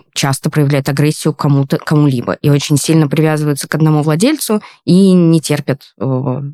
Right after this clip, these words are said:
того, чтобы с кем-то ещё делить. Соответственно, также зависит от воспитания. Ну, кошек воспитывать себе дороже, они сами тебя быстрее воспитают. А вот с собаками, да. Это вот как раз к слову о том, что есть собаки, которые не любят вообще других собак. То есть у них либо пропущен какой-то момент социализации,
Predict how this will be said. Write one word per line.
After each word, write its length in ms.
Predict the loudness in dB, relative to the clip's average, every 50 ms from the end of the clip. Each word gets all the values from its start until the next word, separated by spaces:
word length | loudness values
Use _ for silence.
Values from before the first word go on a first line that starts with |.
| -14 -18 -8 -4
того, 200 | -2 0 0 0
чтобы 180 | -2 -4 -6 -4
с 40 |
кем-то 240 | -2 0 0 0 0 -2
ещё 140 | -2 -2 0
делить. 380 | 0 0 0 -2 -4 -12 -16 _ _
Соответственно, 720 | -6 -2 -2 -2 0 0 -2 -2 -2 -2 0 0 0 0
также 240 | 0 -2 -4 -2 -2
зависит 260 | 0 0 0 0 -2
от 120 | -4 -4 -4
воспитания. 540 | -4 -4 -4 -4 -2 0 0 0 0 -2 -6 _ _ _ _ _
Ну, 160 | 0 0 0 -2 _
кошек 360 | -4 -2 -2 -2 -2 -4 -4 -4
воспитывать 800 | -4 -4 -4 -4 -6 -4 -2 -2 -2 -2 -2 -4 -8 -12 -14 _ _ -16 -8 -6 -4
себе 300 | -4 -4 -2 -2 0 0
дороже, 320 | 0 2 2 2 2 2 2
они 140 | 2 0 0
сами 240 | 0 0 0 0 0
тебя 180 | 2 0 0
быстрее 300 | 0 0 0 0 0 0
воспитают. 560 | 0 0 -2 -4 -4 0 0 2 2 0 -2 -4 -4
А 300 | -4 -2 0 0 0 0
вот 180 | 0 -2 -2 -4
с 40 | -4
собаками, 440 | -4 -2 -2 -2 -2 0 0 0 0
да. 220 | 0 0 -4 -6 -10 _ _ _ _ _
Это 200 | -4 -4 -2 -2
вот 100 | -2 -2
как 160 | -2 -4 -4 -2
раз 120 | -4 -4
к 80 | -4 -4
слову 220 | -2 0 0 2 0
о 60 | 0
том, 140 | 0 0 0
что 140 | 0 0 -2
есть 140 | -2 -2
собаки, 260 | -2 -4 -4 -4 -4 -4
которые 260 | -4 -2 0 0 2
не 60 | 2 2
любят 200 | 0 0 0 -2
вообще 240 | -4 -4 -4 -4 -2
других 280 | -2 -2 -2 -4 -6 -6
собак. 340 | -6 -4 -4 -4 -6 -6 -10 _ _ _ _ _ _ _
То 100 | 0 0
есть 340 | 2 0 0 -4 -8 -8 -2 0
у 80 | 2
них 220 | 2 2 2 2 2
либо 200 | 2 2 2 0
пропущен 420 | -2 -2 -2 -2 -2 -2 -4 -6
какой-то 300 | -4 -4 -4 -2 0 0
момент 280 | 2 2 2 2 0 -2
социализации, 880 | -4 -6 -2 0 0 2 2 2 0 -2 -4 -6 -4 -2 -2 -2 -2